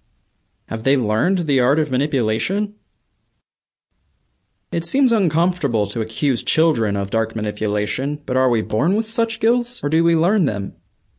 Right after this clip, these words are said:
A newborn baby cries for the attention of its parent. Could we accuse a baby of manipulative behavior?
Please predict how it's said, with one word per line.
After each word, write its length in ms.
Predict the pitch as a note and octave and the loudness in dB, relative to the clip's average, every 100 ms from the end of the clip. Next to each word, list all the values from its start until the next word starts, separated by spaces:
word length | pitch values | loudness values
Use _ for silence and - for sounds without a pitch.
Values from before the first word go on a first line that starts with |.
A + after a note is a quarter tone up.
| _ _ _ _ _ _ _ _ _ _ _ _ _ _ _ _ _ _ _ _ _ _ _ _ _ _ - | _ _ _ _ _ _ _ _ _ _ _ _ _ _ _ _ _ _ _ _ _ _ _ _ _ _ -4
A 60 | |
newborn 520 | C3 C3+ E3+ F3 E3 B2+ | 0 2 4 4 4 4
baby 380 | C3 E3+ B2+ | 2 2 2
cries 560 | B2 - C3 A2+ A2 B2 | -2 -2 0 2 2 0
for 160 | - A#2+ | -2 -2
the 100 | A#2 | -2
attention 480 | A2+ C3 C#3+ B2+ | 0 -2 -2 -2
of 140 | A#2+ A2 | -2 -2
its 120 | G#2 | -4
parent. 480 | - C#3+ C#3 C3 - | -4 -2 -2 -4 -6
Could 200 | C3+ A#2 | -6 -2
we 100 | C3+ | 0
accuse 380 | C#3+ C#3+ C#3+ C#3 | 0 0 0 0
a 80 | G#2+ | -2
baby 440 | G#2+ A2+ D3+ D#3+ | 0 0 2 2
of 180 | B2+ A2+ | 2 0
manipulative 560 | A#2 A2+ C3+ C3 A#2+ | 0 0 0 -2 -2
behavior? 640 | B2 A#2+ C3 C3 D3 D3+ | -2 0 0 0 -2 -4